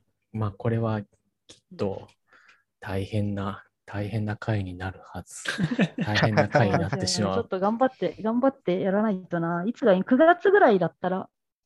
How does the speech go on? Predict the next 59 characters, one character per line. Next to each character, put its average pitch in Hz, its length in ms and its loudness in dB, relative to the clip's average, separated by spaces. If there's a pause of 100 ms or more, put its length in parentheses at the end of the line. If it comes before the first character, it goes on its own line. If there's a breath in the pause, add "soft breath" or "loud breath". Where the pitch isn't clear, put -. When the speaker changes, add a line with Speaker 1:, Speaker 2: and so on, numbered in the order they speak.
(320)
Speaker 3:
て 196 60 -6
い 185 40 -4
う - 20 -6
感 180 220 -4
じ 196 80 -4 (100)
か 175 120 -8
な。 175 100 -8
Speaker 1:
う 185 60 -12
ん。 180 80 -16
Speaker 3:
九 - 40 -20 (180)
月、 233 240 -10
十 220 240 -4
月 220 220 -4
ぐ 220 60 -4
ら 185 80 -2
い 160 80 -10
だ 147 80 -14
っ - 100 -20
た - 80 -14
ら。 - 140 -18 (960)
Speaker 1:
九 110 140 -6
月 - 0 -
全 247 180 2
然 240 160 2
い 240 60 2
い 226 100 2
ん 214 40 -2
じ - 100 -4
ゃ - 40 -2
な 226 60 -4
い - 20 -2
で 302 60 2
す 294 40 -2
か？ - 100 -6
Speaker 3:
九 147 40 -4
月 - 0 -
は - 0 -
遅 - 0 -
い - 0 -
な。 - 0 -
九 - 40 -
月 - 20 -16
で - 100 -20
す - 80 -16
ね。 160 260 -16 (1080)
Speaker 1:
う 113 40 -2
ん。 98 80 -6
Speaker 3:
九 95 60 -10
月 233 240 -6
に 120 40 -2
や 113 40 -4
り - 0 -
ま 107 120 -6
し - 60 -12
ょ 151 40 -10
う。 - 20 -10
Speaker 1:
九 - 0 -
月 - 0 -
全 104 180 -6